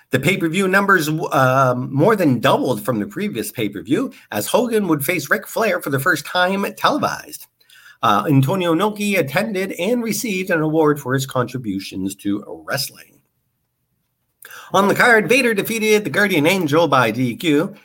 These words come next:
Terry Funk and Bunkhouse Buck defeated Dusty, Dustin Rhodes and Arn Anderson. Uh, Steve An-, uh, ugh,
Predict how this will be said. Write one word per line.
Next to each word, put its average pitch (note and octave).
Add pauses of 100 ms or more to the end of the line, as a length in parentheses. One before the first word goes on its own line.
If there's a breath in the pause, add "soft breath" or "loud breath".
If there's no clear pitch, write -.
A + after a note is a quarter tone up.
(340 loud breath)
Terry B2+
Funk A#2+
and A2
Bunkhouse D3
Buck C#3+
defeated C#3
Dusty, B2
Dustin C3+
Rhodes D3
and G#2
Arn G2+
Anderson. F#2+ (540 loud breath)
Uh, A2
Steve G#3 (180)
An-, C#4+ (140)
uh, D3+ (140)
ugh, C4+